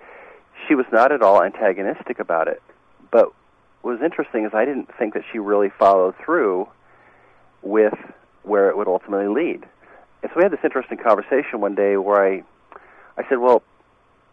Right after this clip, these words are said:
I, I know that you really love your family, your husband and your, your two kids." She says, "Yes, I do." I said, "Well, you have been telling me that you don't believe that there's anything beyond this material realm, that what we see in this,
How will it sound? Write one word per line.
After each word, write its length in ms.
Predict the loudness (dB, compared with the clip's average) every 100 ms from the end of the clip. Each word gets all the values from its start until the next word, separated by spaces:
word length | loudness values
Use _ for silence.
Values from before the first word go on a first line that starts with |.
| _ 2
I, 120 | 4
I 140 | 4 2
know 200 | 0 0
that 120 | -2
you 120 | -6
really 300 | -4 -2 0
love 300 | 2 2 2 -2
your 120 | -16 -8
family, 320 | -6 -4 -6
your 120 | -6
husband 420 | -4 -6 -6 -8 -8
and 140 | -8
your, 240 | -10 -10 -12
your 260 | -10 -10 -10
two 80 | -16
kids." 360 | -8 -2 -2 -4 -20 -20 _ -20 _ -18
She 60 | -14
says, 80 | -8
"Yes, 120 | -6 -4
I 100 | -4
do." 220 | 0 0
I 100 | -2 -4
said, 80 | 0
"Well, 260 | 4 2 0 _ _ -20 -20 _ _
you 480 | -10 -2 0 0 0
have 100 | -2
been 140 | -2 -2
telling 360 | 2 2 2
me 180 | -2 -2
that 220 | 0 0 -2 -6
you 80 |
don't 180 | -4 -2
believe 420 | -2 -4 -4 -4
that 120 | -8 -8
there's 180 | -8 -10 -18 -20 -20 _ _ _ -20 -20 _ _
anything 440 | -2 -2 -2 -6 -6
beyond 400 | -4 0 0 0
this 100 | -4 -8
material 440 | -10 -4 -2 0
realm, 240 | -2 -2
that 120 | -2 0
what 180 | 0
we 140 | 0 -10 -12 -8
see 300 | -8 -8 -10 _ _ _ _ _ -16
in 100 | -10
this, 100 | -10